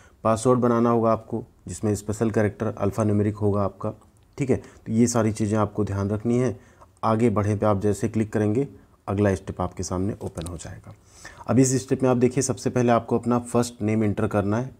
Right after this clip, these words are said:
वही नाम आप एंटर करेंगे जैसा आपकी टेंथ की मार्कशीट में है। अगर मिडिल नेम, सरनेम कुछ है तो आप एंटर करेंगे, otherwise आप छोड़ देंगे। इसके बाद आपको अपना आधार नंबर देना है, यहाँ पे ईमेल आईडी देनी है, मोबाइल नंबर एंटर करना है, इस पे एक ओटीपी भी आएगा।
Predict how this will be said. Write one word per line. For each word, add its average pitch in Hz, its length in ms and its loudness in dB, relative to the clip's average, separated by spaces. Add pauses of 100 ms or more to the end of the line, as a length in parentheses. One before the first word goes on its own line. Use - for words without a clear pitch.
वही 107 280 2
नाम 120 220 4
आप 113 180 2
एंटर 107 180 -2
करेंगे 110 360 -2
जैसा 101 320 -2
आपकी 104 220 -2
टेंथ 101 220 -2
की - 180 -8
मार्कशीट 95 500 -4
में 123 120 -2 (420)
है। 87 180 -4 (440)
अगर 127 180 4
मिडिल 131 320 4
नेम, 131 180 2
सरनेम 117 440 0
कुछ 117 240 -4
है 123 80 0
तो 117 100 0
आप 104 160 2
एंटर 98 220 -4
करेंगे, 113 380 -2 (460)
otherwise 110 400 2
आप 104 220 0 (200)
छोड़ 82 240 -4
देंगे। 82 300 -12 (560)
इसके 135 220 2
बाद 139 160 8
आपको 123 260 4
अपना 123 220 2
आधार 110 260 2
नंबर 117 300 2
देना 117 240 0
है, 156 100 -8 (280)
यहाँ 113 160 2
पे 123 140 2
ईमेल 117 220 4
आईडी 110 220 2
देनी 113 280 0
है, 123 140 -8 (340)
मोबाइल 123 280 4
नंबर 135 220 4
एंटर 123 200 2
करना 123 220 2
है, 120 40 2
इस 117 60 -2
पे 117 140 -2
एक 107 80 -2
ओटीपी 107 380 0
भी 113 120 0
आएगा। 107 300 -2